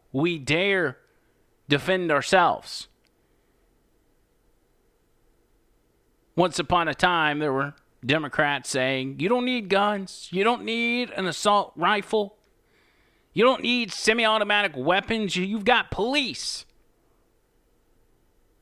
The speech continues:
And then just a few short years later, "You don't need police. Police are evil."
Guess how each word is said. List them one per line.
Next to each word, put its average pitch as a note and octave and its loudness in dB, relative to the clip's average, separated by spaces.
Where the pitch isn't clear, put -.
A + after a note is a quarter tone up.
And B2+ -2
then C#3 -2
just C3+ -6
a A2 -6
few F#3 -6
short F#3 -2
years F3 -2
later, F3+ -2
"You F3+ 2
don't C4 0
need D4 0
police. E3 0
Police G#3 -2
are G3 -4
evil." B3 -4